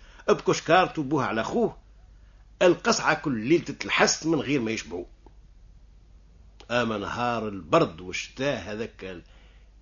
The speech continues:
لا يحطب ولا يجيب لهم ياكلوا، ويباتوا يحكوا فيها مزاودين. هو خارج على الصباح وفاسه على كتفه، ويلقى هالشباب واقف كأنه فرخ سلاطين.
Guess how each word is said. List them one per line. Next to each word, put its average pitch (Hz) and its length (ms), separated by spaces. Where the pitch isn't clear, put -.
لا 135 260
يحطب 180 600
ولا 190 220
يجيب 175 380
لهم 196 240
ياكلوا، 190 260
ويباتوا 113 500
يحكوا - 260
فيها 101 160
مزاودين. 80 380
هو 262 260
خارج 131 360
على 82 80
الصباح - 640
وفاسه 131 360
على - 140
كتفه، - 380
ويلقى 190 360
هالشباب 113 640
واقف 123 420
كأنه 107 320
فرخ - 320
سلاطين. 147 420